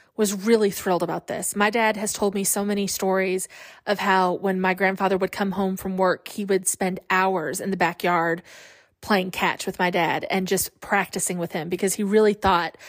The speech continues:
my dad had it in him to become a really great baseball player. So dad was scouted, like I said, by the Detroit Tigers. And then they told him if he would graduate high school that, you know, chances are he probably would make the team.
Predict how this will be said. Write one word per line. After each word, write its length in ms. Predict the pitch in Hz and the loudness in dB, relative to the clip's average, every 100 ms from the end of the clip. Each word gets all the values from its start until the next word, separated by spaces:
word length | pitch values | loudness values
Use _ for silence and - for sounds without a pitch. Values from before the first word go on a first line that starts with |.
| - - _ | -20 -20 _
my 160 | 208 190 | 0 2
dad 280 | 190 185 | 2 0
had 260 | 185 202 185 | 0 0 0
it 100 | 185 | 0
in 140 | 180 | -2
him 240 | 180 170 170 | -2 -4 -4
to 80 | 180 | -4
become 280 | 180 185 | -4 -4
a 60 | 170 | -2
really 300 | 175 185 175 | -2 -2 -2
great 340 | 180 170 151 | -2 -2 -2
baseball 320 | 175 170 - 156 | -4 -4 -6 -8
player. 400 | - 151 - - - - - - - - - | -8 -10 -10 -12 -18 -20 -20 -20 -20 -14 0
So 180 | 247 | 2
dad 300 | 220 233 240 | 4 2 2
was 160 | 240 277 | 0 0
scouted, 400 | - 220 220 226 | 2 0 0 -4
like 160 | 196 208 | -4 -6
I 60 | |
said, 220 | - 196 | -2 -2
by 120 | 190 196 | -2 -4
the 80 | |
Detroit 340 | 196 190 214 196 | -6 -6 -4 -4
Tigers. 560 | 202 185 185 185 185 - | -2 -2 0 -2 -4 -4
And 220 | 208 196 196 | -2 0 0
then 320 | 196 190 190 | 0 0 0
they 140 | 196 | 0
told 240 | 190 202 185 | 0 -2 -2
him 220 | 190 185 | -2 -2
if 80 | 175 | -2
he 100 | 196 | -2
would 100 | 185 | 2
graduate 400 | 185 175 170 - | 2 0 -2 -2
high 140 | 285 | -2
school 480 | 285 - 269 262 254 | -2 -2 0 0 0
that, 440 | 214 196 165 - - | 0 -2 -2 -6 -6
you 80 | |
know, 300 | 196 180 165 - _ _ | -4 -2 -4 -10 _ _
chances 360 | - 208 208 190 | -2 -2 0 2
are 280 | 175 175 | 4 4
he 140 | 170 196 | 0 -2
probably 360 | 190 185 185 | 0 2 2
would 160 | 180 185 | 0 -2
make 200 | 170 - | -4 -6
the 80 | - | -10
team. 320 | 180 - | -10 -12